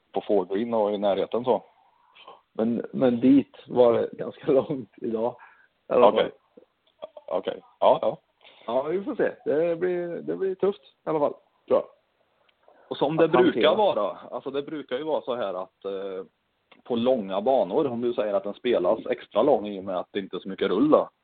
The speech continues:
Speaker 2: Ja.
Speaker 1: så brukar det faktiskt vara rätt kortslående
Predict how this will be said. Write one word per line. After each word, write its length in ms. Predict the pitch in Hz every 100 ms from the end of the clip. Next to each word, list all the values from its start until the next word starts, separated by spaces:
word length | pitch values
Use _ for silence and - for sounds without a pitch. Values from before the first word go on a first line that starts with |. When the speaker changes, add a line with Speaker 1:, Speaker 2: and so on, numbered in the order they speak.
| _ _ -
Speaker 2:
Ja. 340 | 90 104 -
Speaker 1:
så 100 | -
brukar 400 | 120 139 107 90
det 80 | 101
faktiskt 340 | 110 95 104 107
vara 360 | 95 98 -
rätt 220 | 107 98 - - _
kortslående 1120 | - 160 - - - - 120 101 101 131 190